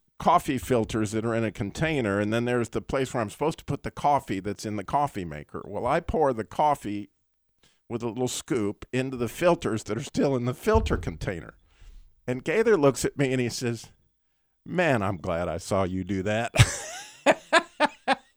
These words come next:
He says, he says, "It makes me feel so better to know that you do that kind of thing too."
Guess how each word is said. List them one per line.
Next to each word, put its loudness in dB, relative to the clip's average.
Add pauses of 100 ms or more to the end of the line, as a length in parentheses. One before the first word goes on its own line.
(260)
He 0
says, -6 (540)
he 4
says, 2 (720)
"It 6
makes 4
me 6
feel 6
so 10
better 8
to 4
know 6
that 0
you 4
do 4
that 2
kind 6
of -2
thing 0
too." 0